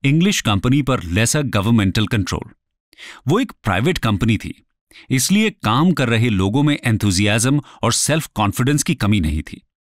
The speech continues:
कंपनी इंस्टेंट डिसीजंस भी ले सकती थी, क्योंकि उन्हें गवर्नमेंट की परमिशन नहीं चाहिए होती थी। दूसरी तरफ फ्रेंच कंपनी गवर्नमेंट के कंट्रोल में थी, इससे डिसीजन मेकिंग में भी डिले होता था।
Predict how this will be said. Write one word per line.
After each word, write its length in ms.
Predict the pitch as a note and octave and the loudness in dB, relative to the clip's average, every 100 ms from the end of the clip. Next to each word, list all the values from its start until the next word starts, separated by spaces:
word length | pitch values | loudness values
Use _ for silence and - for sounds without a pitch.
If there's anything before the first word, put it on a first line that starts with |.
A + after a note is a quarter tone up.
| _ _ - - _ | _ _ -20 -20 _
कंपनी 380 | C3 C3 E3+ G3 G#3+ - | -2 2 2 2 0 -2
इंस्टेंट 460 | C#3+ C#3 - G3 A#2+ | -2 0 0 0 0
डिसीजंस 520 | G#2+ G#2+ A#2 C#3 B2 | 0 0 0 0 0
भी 120 | C3 | 2
ले 120 | B2+ | 0
सकती 320 | A#2 B2 C3 B2 | 0 -2 0 0
थी, 140 | D3+ | 0
क्योंकि 400 | C3+ A#2+ C3+ B2 - - | 0 0 0 -2 -4 -2
उन्हें 200 | A#2+ A#2+ F2 | 2 2 0
गवर्नमेंट 360 | A2 B2 E3 - | 0 4 2 2
की 120 | C#3 | -2
परमिशन 460 | - F#2 B2+ D3 D3+ | 0 2 2 2 0
नहीं 180 | G2+ | 0
चाहिए 320 | F2+ E2+ D#2+ D#2+ | 0 -2 -2 -2
होती 260 | E2 F#2 | -4 -4
थी। 160 | - - _ _ - - - | -6 -14 _ _ -20 -20 -16
दूसरी 460 | - B2+ C3 G#3 A3+ | -2 0 2 2 2
तरफ 340 | G#2+ G#2+ - - _ | 0 -2 -6 -18 _
फ्रेंच 400 | - C#3+ G#3 - | -4 0 2 0
कंपनी 460 | - B2+ B2 D3 E3 | -2 0 0 2 0
गवर्नमेंट 540 | - A#2 G#2 B2+ F#3 - | 0 -2 2 4 2 0
के 120 | C#3+ | -2
कंट्रोल 380 | A2+ G#2 A#2 F#2 | 0 2 2 0
में 120 | E2+ | -2
थी, 220 | F2 - - _ _ _ _ | -6 -14 -18 _ _ _ _
इससे 260 | D3+ - G3+ | -4 0 0
डिसीजन 440 | B2 B2 F3 F#3 F#3+ | 2 0 2 2 4
मेकिंग 340 | C#3 C3+ D3 | 2 2 2
में 120 | G#2+ | 2
भी 120 | F#2+ | 2
डिले 220 | B2+ G#2+ F#2 | 0 0 0
होता 280 | F2+ F#2+ F2+ | 0 -2 -4
था। 220 | - | -6